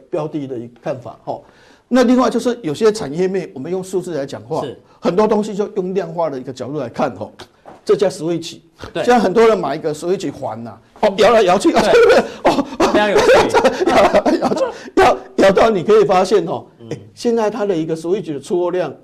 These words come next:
Speaker 1: 从两百七十万、一千五百零五、一千六百九十七，其实这几年大家都在看，所以说啊，差不多是这个任天堂每次一两年就倒下去，一倒，两年就倒。
Speaker 2: 而且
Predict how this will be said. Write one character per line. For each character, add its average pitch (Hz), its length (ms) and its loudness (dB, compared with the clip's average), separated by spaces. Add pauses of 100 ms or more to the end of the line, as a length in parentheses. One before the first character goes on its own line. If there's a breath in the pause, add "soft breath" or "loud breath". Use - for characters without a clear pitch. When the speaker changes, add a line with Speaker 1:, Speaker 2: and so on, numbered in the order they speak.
(200 soft breath)
Speaker 1:
从 156 220 -4
两 170 140 -2
百 156 140 -8
七 160 220 -12
十 151 140 -10
万、 151 200 -6 (360 soft breath)
一 214 100 -4
千 226 180 -4
五 185 140 -2
百 131 160 -4
零 139 180 -8
五、 127 180 -10 (140)
一 196 60 -8
千 196 160 0
六 196 100 2
百 143 80 -4
九 123 140 -6
十 117 60 -8
七， 139 300 -12 (220 loud breath)
其 196 140 -4
实 180 80 0
这 220 180 2
几 202 140 -8
年 131 120 -10
大 160 120 -6
家 160 60 -2
都 160 100 -6
在 151 80 -6
看， 143 200 -10
所 147 120 -10
以 143 60 -6
说 143 220 -8 (300 loud breath)
啊， - 140 -20
差 165 100 -12
不 151 100 -10
多 151 160 -6
是 - 140 -14 (140)
这 185 100 -4
个 170 100 -4
任 185 200 -4
天 185 160 0
堂 139 120 -8
每 123 160 -10
次 165 200 -6
一 196 100 -12
两 143 160 -8
年 117 140 -12
就 156 100 -6
倒 - 220 -16
下 156 120 -10
去， 165 140 -10
一 165 120 -12
倒， - 260 -6
两 135 120 -12
年 135 80 -10
就 156 80 -4
倒。 - 60 -2
Speaker 2:
而 - 0 -
且 143 320 -2